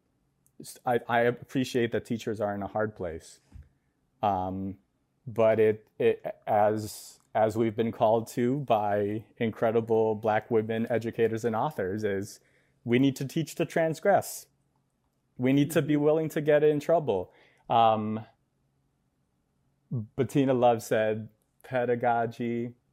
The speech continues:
Speaker 1: without the teacher that is willing to challenge oppressive systems is useless."
Speaker 2: Mm.
Speaker 1: So that's always been something that's inspired me to push forward in that,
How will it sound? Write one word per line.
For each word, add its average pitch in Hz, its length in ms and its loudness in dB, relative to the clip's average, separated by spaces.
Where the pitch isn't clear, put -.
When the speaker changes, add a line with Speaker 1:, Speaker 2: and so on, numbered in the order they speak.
Speaker 1:
without 113 500 0
the 117 80 -4
teacher 120 520 -4
that 110 200 0
is 98 160 -2
willing 110 360 -2
to - 120 -10
challenge 110 560 -6
oppressive 104 520 -6
systems 95 920 -8
is 107 180 -4
useless." 120 600 -6
Speaker 2:
Mm. 170 200 -6
Speaker 1:
So 90 380 0
that's 117 280 4
always 101 260 4
been 90 160 -10
something 85 280 -10
that's 80 160 -14
inspired - 440 -14
me - 100 -16
to - 80 -20
push - 240 -16
forward 80 320 -14
in 82 120 -16
that, 87 160 -18